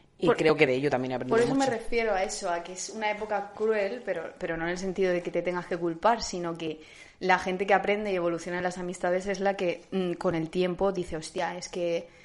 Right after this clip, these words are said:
Speaker 2: yo fui injusta con esta persona". O sea,
Speaker 1: Hmm.
Speaker 2: vale que no fuese-,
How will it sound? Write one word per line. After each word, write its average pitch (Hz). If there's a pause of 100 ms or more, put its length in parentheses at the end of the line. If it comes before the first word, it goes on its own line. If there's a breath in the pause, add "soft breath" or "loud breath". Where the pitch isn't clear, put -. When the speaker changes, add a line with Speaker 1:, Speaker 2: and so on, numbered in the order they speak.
(240 soft breath)
Speaker 2:
yo 190
fui 190
injusta 190
con 190
esta 175
persona". 180
O 180
sea, 156
Speaker 1:
Hmm. 160
Speaker 2:
vale 156
que 160
no 165
fuese-, 170